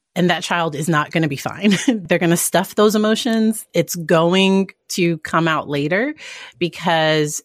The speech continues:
in my experience, situations like that, that child ends up feeling like their emotions aren't okay and that they have to be okay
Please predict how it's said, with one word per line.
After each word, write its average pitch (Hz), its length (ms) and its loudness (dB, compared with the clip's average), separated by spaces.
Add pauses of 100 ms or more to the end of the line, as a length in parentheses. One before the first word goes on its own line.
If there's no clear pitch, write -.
in 165 120 0
my 160 220 2
experience, 147 720 -2
situations 151 680 -2
like 143 240 -2
that, 156 420 -2 (600)
that 160 200 -2
child 165 540 -2
ends 156 260 0
up 147 240 0
feeling 170 600 2
like 139 380 -4
their 156 120 2
emotions 147 460 0
aren't 135 180 -2
okay 131 720 -8
and 165 160 0
that 147 160 -4
they 151 160 2
have 175 220 -4
to 214 60 -4
be 202 180 2
okay 202 500 2